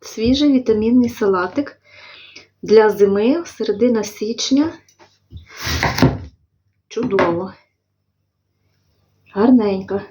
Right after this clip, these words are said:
Зараз я виріжу таку смужечку. Зсередини попробую.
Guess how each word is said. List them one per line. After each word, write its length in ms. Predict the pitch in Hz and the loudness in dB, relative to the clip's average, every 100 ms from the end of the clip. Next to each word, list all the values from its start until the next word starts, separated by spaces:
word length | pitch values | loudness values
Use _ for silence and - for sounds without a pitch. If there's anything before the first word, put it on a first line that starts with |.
| _ _ _ _ - - - - - | _ _ _ _ -18 -6 -4 -6 -12
Зараз 360 | 196 202 208 | -6 -6 -4
я 80 | 208 | -2
виріжу 400 | 196 208 202 202 | 0 0 0 -2
таку 280 | 202 202 196 | -4 -6 -8
смужечку. 680 | - 226 240 214 - - 196 - - - _ - - - - - _ _ - - - _ _ _ - - | -4 -2 -2 -2 -8 -10 -10 -12 -16 -18 _ -20 -20 -20 -20 -20 _ _ -20 -20 -20 _ _ _ -20 -18
Зсередини 640 | - 185 190 196 208 202 | -8 -4 -2 -2 -2 -4
попробую. 600 | 202 - 202 190 247 | -6 -2 0 2 2